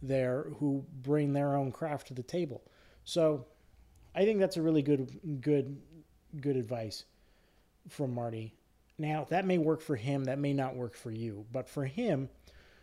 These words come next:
granted, he's also working with Academy Award-winning actors on a regular basis, so there's that. Um, but I think, I think sometimes that might be necessary. Even just come to the rehearsal without any preconceived notions.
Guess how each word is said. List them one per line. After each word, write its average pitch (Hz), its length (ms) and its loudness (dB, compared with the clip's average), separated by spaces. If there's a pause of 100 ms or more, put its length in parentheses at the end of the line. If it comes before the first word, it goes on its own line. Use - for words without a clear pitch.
(280)
granted, 160 380 2
he's 165 260 -2
also 165 260 2
working 143 340 0
with 131 100 0
Academy 135 460 -2
Award-winning 127 680 -2
actors 131 540 -4
on 123 120 -6
a 120 60 -6
regular 123 360 0
basis, 156 400 4
so 120 320 -2 (600)
there's 123 320 -2
that. 120 340 0 (260)
Um, 113 440 -4 (1080)
but 202 440 2 (580)
I 175 160 6
think, 185 500 2 (180)
I 170 120 2
think 185 340 0
sometimes 202 520 2
that 185 120 2
might 175 200 0
be 170 80 0
necessary. 165 440 -2
Even 208 260 0
just 185 200 -6
come 190 180 0
to 180 80 4
the 151 100 2
rehearsal 143 520 0
without 120 280 -2
any 113 160 -4
preconceived 113 560 -8
notions. 107 580 -12